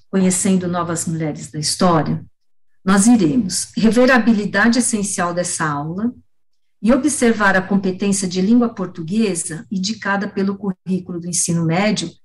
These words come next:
no organizador curricular da área de linguagens e suas tecnologias, apresentar o quadro de aulas e os objetivos da aula três da sequência de atividades três para a primeira série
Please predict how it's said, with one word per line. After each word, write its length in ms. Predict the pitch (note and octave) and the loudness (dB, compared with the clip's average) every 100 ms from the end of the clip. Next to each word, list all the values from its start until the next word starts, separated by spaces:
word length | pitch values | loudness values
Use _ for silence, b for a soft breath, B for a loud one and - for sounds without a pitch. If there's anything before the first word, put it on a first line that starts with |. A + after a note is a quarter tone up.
| _ _ | _ _
no 140 | G3 A#3+ | 2 4
organizador 720 | C4 C4 A#3+ A3+ F#3 A3 B3 | 4 6 4 4 2 2 2
curricular 680 | C4+ A3+ A3+ - G3+ F#3+ G3 | 2 2 0 -2 -2 0 0
da 140 | F#3 | -2
área 180 | G3 G#3 | -2 -4
de 140 | G3 | -6
linguagens 600 | G3+ G3+ F#3+ F#3+ G#3 G3+ | -6 -4 -2 -2 -2 -4
e 40 | - | -6
suas 260 | - G3 | -6 -6
tecnologias, 1120 | - F#3 F3+ E3+ E3 D#3 D3+ D#3+ A3+ C4 - - _ _ _ _ _ _ | -4 -2 -2 -2 -4 -6 -6 -2 -2 -2 -6 -10 _ _ _ _ _ _
apresentar 720 | - - C4 B3 B3+ A#3 B3+ D4 | -4 2 2 6 4 4 2 0
o 140 | - | -2
quadro 400 | B3+ A3+ G#3 G3+ | 0 0 -2 -6
de 180 | F#3 F#3+ | -4 -2
aulas 560 | F3 E3+ E3 D#3+ - A3 | -2 -4 -4 -6 -6 -4
e 60 | |
os 120 | G3 | 0
objetivos 880 | A#3 A3+ A#3 A3 G3+ - F#3+ F#3+ F3+ | 2 2 2 0 -2 -2 -2 -2 -2
da 120 | F3+ | 0
aula 280 | F3 F#3 F3 | 0 0 -2
três 540 | F3 F#3+ F#3+ G#3+ A#3 A3 | -4 -4 -2 0 0 -2
da 100 | F#3+ | -4
sequência 560 | - F#3 G3+ G3 F#3+ | -4 -6 -4 -2 -4
de 80 | F3+ | -4
atividades 800 | F#3 - F#3 F3+ F3+ F3 - - | -6 -6 -4 -4 -2 -4 -6 -8
três 380 | F3 F3+ F3+ - | -4 -4 -4 -2
para 220 | F3+ E3+ | -2 -2
a 40 | |
primeira 380 | F3 F3+ E3+ E3 | -2 -4 -2 -4
série 580 | D#3 - D#3 E3 G#3 | -4 -2 0 0 0